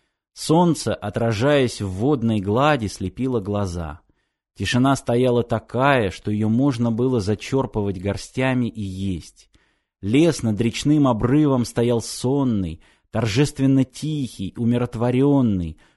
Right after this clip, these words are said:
полный медленной, независящей от человека жизнью. Все леса, насколько было известно Панкрату,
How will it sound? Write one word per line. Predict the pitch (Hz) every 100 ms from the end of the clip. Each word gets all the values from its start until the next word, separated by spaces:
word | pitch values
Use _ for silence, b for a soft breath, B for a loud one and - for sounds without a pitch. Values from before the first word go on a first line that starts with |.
| b
полный | 117 127 127
медленной, | 117 117 139 156 135 131 123 120 113
независящей | 110 107 113 104 139 139 135 - 123
от | - 98
человека | - 104 101 101 113 -
жизнью. | 101 92 98 80 82 78 95 _ _ _ _
Все | - 151
леса, | 147 139 - 165
насколько | 139 110 - 127 120
было | 117 117 120
известно | 113 147 131 117
Панкрату, | 117 110 135 147 - 92